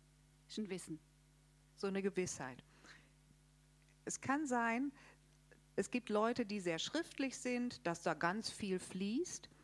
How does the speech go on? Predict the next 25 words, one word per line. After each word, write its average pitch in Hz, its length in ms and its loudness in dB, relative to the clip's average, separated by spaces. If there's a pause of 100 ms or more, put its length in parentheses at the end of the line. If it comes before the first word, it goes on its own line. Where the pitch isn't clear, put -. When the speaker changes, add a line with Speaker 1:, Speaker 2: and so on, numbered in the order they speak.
(100)
Speaker 2:
aber 214 160 4
es - 160 -4
gibt - 300 -2 (240)
auch 180 140 2
Leute, 226 380 4
die 208 180 0
nicht 254 260 2
so 180 240 4
mit 180 260 -2
Worten 180 380 4
und 170 120 0
nicht 254 180 0
so 202 100 0
viel 165 260 0
schriftlich - 560 -2
sind. 220 280 0 (400)
Vielleicht 208 680 2 (120)
kommt 233 260 2
da 220 100 4
ja 214 160 2
nur 214 240 2
ein 202 280 2
Satz - 500 -2 (200)
oder 165 200 0
so, 135 260 -2